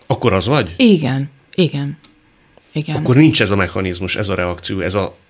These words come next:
Speaker 2: Nincs.
Speaker 1: kontroll,
Speaker 2: Nincs, nincs, nincs,
Speaker 1: monitorozás.
Speaker 2: nincs. Tehát én nem vagyok egy kontrollos színésznő.
Speaker 1: Mhm.
Speaker 2: Tehát ezért jó nekem például az, hogy én színész vagyok. Ha kontrollos lennék ott is, akkor nem lenne jó, mert akkor csak erősíteni, de nem vagyok kontrollos.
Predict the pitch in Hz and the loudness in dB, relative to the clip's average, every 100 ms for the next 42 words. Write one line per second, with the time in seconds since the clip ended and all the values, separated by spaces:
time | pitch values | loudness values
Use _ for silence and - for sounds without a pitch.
0 | - 214 202 143 107 - 98 95 90 196 | -2 4 4 4 2 0 0 -2 0 2
1 | 175 156 - - 156 - 156 131 - - | 4 2 2 4 4 2 2 -2 -4 -4
2 | 175 151 - - 170 165 202 190 156 143 | -2 0 -2 -2 0 2 4 4 4 2
3 | 151 151 156 151 139 139 - - - 151 | 0 -2 -4 -2 -4 -2 -2 -4 -4 -4
4 | - - - - - 160 - 175 170 180 | -4 -8 -10 -12 -4 -2 2 2 4 2
5 | 175 170 147 147 117 - 113 - 131 139 | 2 0 2 0 -2 -4 -4 -4 -4 -4
6 | - 87 - 151 - 151 160 160 - 156 | -4 -4 -2 -2 -2 -2 -2 -2 -2 0
7 | 170 - 185 202 202 - - - - - | 0 0 0 0 -2 -6 -8 -8 -10 -14
8 | - - 175 170 233 262 247 233 233 226 | -20 -4 -2 4 4 4 4 6 6 6
9 | 226 220 214 208 214 208 - 196 208 170 | 4 4 2 0 2 2 2 2 4 4
10 | 143 139 135 139 139 147 151 165 160 156 | 4 4 4 2 4 2 2 -2 0 0
11 | 127 131 - 98 131 151 160 175 160 147 | 2 2 0 0 0 2 4 6 4 4
12 | 139 127 - - - 87 - - | 0 -2 -6 -8 -6 -8 -6 -8